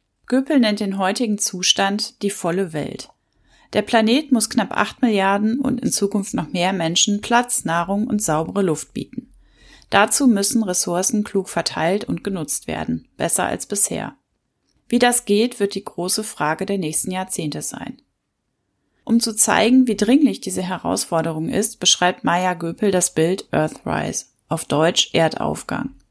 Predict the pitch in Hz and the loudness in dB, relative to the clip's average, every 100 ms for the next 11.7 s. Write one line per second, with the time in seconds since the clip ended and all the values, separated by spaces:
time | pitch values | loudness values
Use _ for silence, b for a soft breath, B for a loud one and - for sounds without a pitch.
0 | _ _ _ _ _ _ _ - 208 220 | _ _ _ _ _ _ _ -2 2 4
1 | 190 - 294 240 - - - 180 175 - | 4 4 4 6 4 -2 -2 0 0 0
2 | 214 - 208 185 - 175 170 175 180 180 | -2 -2 -2 0 0 0 0 0 -2 -4
3 | 175 160 - - - 214 151 156 - 196 | -4 -4 -2 -4 -2 -2 -2 -4 -4 -4
4 | - 165 - 160 156 151 165 - b b | -2 -2 -4 -8 -6 -6 -10 -18 b b
5 | b b b - - 190 180 - 196 - | b b b -4 0 0 0 2 2 2
6 | 262 - 196 196 185 170 - 185 202 175 | -2 0 -2 0 -2 0 2 2 2 0
7 | - 175 202 214 180 185 - 175 160 160 | -2 2 2 4 2 0 -4 -4 -2 -4
8 | - 185 - 151 - 196 151 - - 76 | -4 -4 -2 -2 -2 -2 -4 -6 -10 -10
9 | 147 202 _ _ _ _ _ _ _ _ | -8 -10 _ _ _ _ _ _ _ _
10 | - 196 190 - 185 226 247 190 175 196 | -4 0 2 2 2 2 0 -2 0 0
11 | 196 180 - 170 - 208 220 | 0 2 2 0 -4 -2 -4